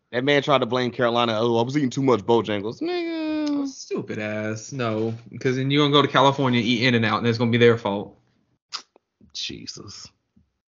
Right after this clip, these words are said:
Speaker 2: Then he's gonna go to fucking Chicago. It's gonna be Culver's. So, nah, just, you like to eat. It's fine. We all do.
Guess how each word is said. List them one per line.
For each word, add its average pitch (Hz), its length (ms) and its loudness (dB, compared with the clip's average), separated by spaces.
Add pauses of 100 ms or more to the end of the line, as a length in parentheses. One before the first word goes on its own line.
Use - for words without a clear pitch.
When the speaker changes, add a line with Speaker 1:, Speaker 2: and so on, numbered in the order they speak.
(960)
Speaker 2:
Then 113 120 2
he's 120 140 4
gonna 123 140 4
go 123 120 8
to 123 100 6
fucking 131 220 4
Chicago. 123 500 4
It's 107 100 0
gonna 117 140 -2
be 127 100 4
Culver's. 107 600 0 (600)
So, 127 240 -2
nah, 113 400 0
just, 139 280 2
you 160 160 6
like 160 200 8
to 139 80 0
eat. 101 320 -4
It's 110 180 -6
fine. 104 360 -4
We 110 120 0
all 110 160 0
do. 98 320 -4